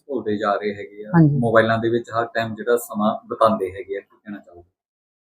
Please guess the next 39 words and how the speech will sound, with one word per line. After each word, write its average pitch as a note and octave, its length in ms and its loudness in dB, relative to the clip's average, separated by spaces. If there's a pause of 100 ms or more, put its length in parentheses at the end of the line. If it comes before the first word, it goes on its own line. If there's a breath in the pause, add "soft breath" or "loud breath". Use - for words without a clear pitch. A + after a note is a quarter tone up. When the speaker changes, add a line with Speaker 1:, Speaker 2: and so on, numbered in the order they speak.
(680)
Speaker 2:
ਮੈਂ A#3+ 220 10
ਇਹੀ C4+ 140 10
ਕਹਿਣਾ C4+ 260 10
ਚਾਹੁੰਦੀ B3 360 8
ਹਾਂ B3+ 120 10
ਕਿ C#4 80 8
ਇਹਦੇ A#3+ 260 8
ਵਿੱਚ C#4+ 240 8
ਪੇਰੈਂਟਸ A3+ 480 8
ਦਾ C4 100 10
ਬਹੁਤ G3 260 6
ਵੱਡਾ G3 280 10
ਰੋਲ G3 280 10
ਹੈ B3+ 100 8
ਕਿ A3+ 1080 6 (120)
ਥੋੜ੍ਹਾ B3 240 10
ਬੱਚੇ A#3 340 8
ਨੂੰ A#3+ 580 10
ਇਸ G#3 160 6
ਤੋਂ A3+ 260 10 (140)
ਦੂਰ G3 260 12
ਰੱਖਣ G3 260 6
ਲਈ, F#3+ 120 12
ਮੋਬਾਈਲ G3 360 10
ਤੋਂ G#3 200 8
ਦੂਰ F3+ 220 10
ਰੱਖਣ F#3 240 6
ਲਈ G3 100 10
ਉਹਨੂੰ A3+ 360 8
ਕੁਛ A#3 280 6
ਆਪਣੇ A3 360 8
ਤੌਰ G3 280 10
ਤੇ G#3 140 6
ਕੋਈ A3 140 8
ਫਿਜ਼ੀਕਲ G#3+ 420 10
ਐਕਟੀਵਿਟੀਜ਼ F#3+ 540 8 (380)
ਕਰਵਾਉਣੀਆਂ G3 400 10
ਚਾਹੀਦੀਆਂ G3 460 10
ਆ। A3 80 4